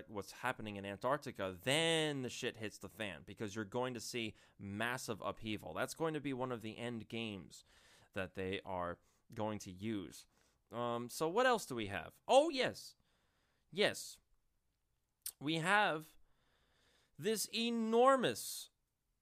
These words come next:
enormous thing. Oh, oh, that's, uh, before I get to that, before I get to Venezuela, because Venezuela is another shitstorm, and don't believe anybody's bullshit about Venezuela being, uh,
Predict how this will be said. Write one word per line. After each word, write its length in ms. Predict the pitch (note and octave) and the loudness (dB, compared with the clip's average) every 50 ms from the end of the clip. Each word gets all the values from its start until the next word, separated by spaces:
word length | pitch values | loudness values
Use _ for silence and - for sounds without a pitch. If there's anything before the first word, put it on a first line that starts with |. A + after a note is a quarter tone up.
| _ - | _ -6
enormous 1040 | F#3 F#3+ G3 G3 F#3+ F#3+ G3 G3+ G#3 A3 A#3 B3+ C4 B3+ B3 G#3+ F3+ - - - - _ _ | -4 -2 -2 -2 -4 -4 -4 0 4 6 6 6 6 4 2 -2 -2 -4 -6 -8 -12 _ _
thing. 420 | - - - - - - G3+ G3+ - - | -20 -18 -16 -16 -6 -2 -2 0 4 6
Oh, 240 | D#3 D#3 D#3+ D#3 - - | 8 8 8 8 6 2
oh, 200 | B2+ B2+ C#3+ C3+ | 0 2 2 4
that's, 220 | A#2 A#2+ B2 - - | 4 4 2 2 -2
uh, 100 | A#2 B2+ | -6 -6
before 420 | C3 C3+ C#3+ D3 C#3 - F3+ E3+ | -4 -4 -4 -4 0 2 4 4
I 40 | D#3+ | 4
get 160 | C3+ C3 A#2 | 2 0 -2
to 80 | - A2+ | -2 -2
that, 160 | F#2 F2+ E2 | -2 -2 -2
before 260 | - A2+ - - A3 A#3 | -4 -4 2 4 4 4
I 40 | |
get 180 | G3+ - - - | 4 2 -2 -4
to 80 | - A#2 | -4 -2
Venezuela, 580 | B2+ B2+ A#2+ A2+ F#2 G2 G2+ F2+ D#2+ D2+ C#2 | 0 0 0 0 -2 -4 -4 -4 -4 -4 -4
because 280 | F2+ A2 G2 - C3+ A#2+ | -6 -4 -2 -2 0 4
Venezuela 600 | - G#3 A#3+ B3+ A#3 F3+ E3 E3+ D#3+ D#3 D#3 D3 - | 4 4 6 4 2 2 4 4 4 4 4 2 0
is 160 | B2 A#2 B2 | 0 -2 0
another 300 | A#2+ A#2+ B2+ B2+ C#3 C3 | 0 0 0 0 0 -2
shitstorm, 640 | B2+ - - B2 - - - - A#2+ A2+ A2 G#2+ - - - - - - | -2 -2 -4 -4 -4 -4 -2 0 0 2 0 -2 -4 -10 -20 -20 -6 -2
and 220 | C#3+ D3 D#3 D#3 C3 | 0 0 0 2 4
don't 280 | G3 G#3+ A3+ A#3 A3+ | 6 6 6 6 4
believe 480 | - G3 F3 E3+ F3 E3+ E3+ E3+ D#3+ D3 - _ _ | 2 2 2 2 -2 -2 -4 -6 -6 -8 -12 _ _
anybody's 560 | - G#3 B3+ C#4+ E4 C#4+ C4 C4+ C4+ B3 G#3 D#3 | 2 4 4 4 4 6 8 8 8 6 2 -4
bullshit 600 | C3+ C3+ E3 F3+ F#3+ F#3 - - - G#2 - - _ _ _ _ _ _ _ _ - - - - _ | 4 6 6 6 6 4 0 -2 -4 -4 -6 -8 _ _ _ _ _ _ _ _ -20 -20 -20 -4 _
about 360 | - A#2+ A2 C#3 C3+ A#2 G#2+ | 0 4 6 6 4 4 4
Venezuela 760 | A#2 D#3 F3+ G3+ G3 D#3 D3 D#3+ D#3 D3 C#3+ C#3 C#3 C#3 C#3 C3+ - - - - - C3 A2+ A2+ | 2 2 2 2 0 2 4 6 6 6 8 8 8 6 6 4 -2 -10 -20 -18 -16 -18 -6 -2
being, 400 | D3 E3 E3 D#3+ D#3 D#3 D#3 D#3 - | -2 0 0 0 0 0 -2 -4 -2
uh, 420 | - B2+ A#2 A#2 A2+ A2+ A2 G#2+ | 0 2 2 4 4 4 2 0